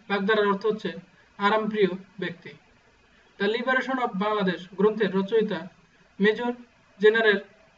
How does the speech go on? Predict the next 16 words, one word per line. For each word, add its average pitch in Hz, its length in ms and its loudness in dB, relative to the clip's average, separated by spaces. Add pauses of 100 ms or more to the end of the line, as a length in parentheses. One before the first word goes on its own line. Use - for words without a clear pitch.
সুখন্ত 214 580 0 (140)
সিং। - 280 -6 (600)
ভুল 220 180 4
বানান 240 280 -2
কোনটি? 196 440 -4 (880)
মনঃকষ্ট। 214 720 -4 (560)
এখানে 240 220 -6
একটি 226 160 -8
বিসর্গ 214 380 2
হবে। 180 240 0 (1160)
শুদ্ধ 240 260 -8
বাক্য 254 400 0 (1300)
হচ্ছে 214 300 0 (1200)
অনাবশ্যকীয় 247 760 -2
ব্যাপারে 214 400 0 (420)
কৌতূহল 233 560 2